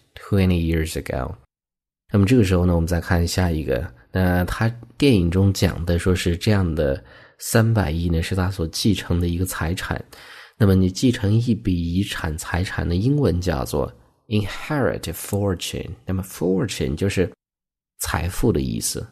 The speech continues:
Inherit，inherit，那么这是一个动词，继承的意思。那我们看这儿的这个例子啊。John inherited a fortune from his grandpa。那么John呢，是从他的爷爷那里呢，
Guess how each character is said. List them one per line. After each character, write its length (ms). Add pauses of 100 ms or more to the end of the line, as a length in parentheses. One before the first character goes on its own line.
(140)
Inherit，inherit， 1700 (520)
那 120
么 40
这 120
是 120
一 60
个 80
动 220
词， 160
继 180
承 320
的 60
意 160
思。 260 (720)
那 100
我 40
们 60
看 240
这 120
儿 100
的 80
这 140
个 80
例 200
子 160
啊。 320 (600)
John 500
inherited 1300
a 80
fortune 720
from 400
his 60
grandpa。 880 (360)
那 140
么 160 (120)
John 520
呢， 180
是 160
从 180
他 120
的 100
爷 240
爷 160
那 240
里 160
呢， 260